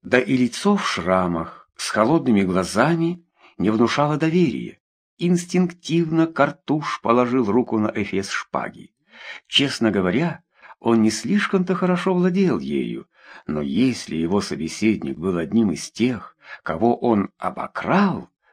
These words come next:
то ему удастся хотя бы защититься. Не отпуская его руки, человек довел Картуша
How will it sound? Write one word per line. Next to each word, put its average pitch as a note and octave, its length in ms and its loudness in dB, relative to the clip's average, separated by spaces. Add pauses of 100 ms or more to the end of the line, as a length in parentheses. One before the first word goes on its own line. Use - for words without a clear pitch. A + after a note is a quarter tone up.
то G2+ 140 2
ему F3+ 300 6
удастся E3+ 460 0
хотя D#3 280 -2
бы D#3 280 0
защититься. - 1000 -6 (400)
Не F3+ 180 6
отпуская C3 600 0
его E2 340 -2
руки, F#2 540 -2 (120)
человек D3 520 0
довел G2+ 360 0
Картуша F#2+ 960 -2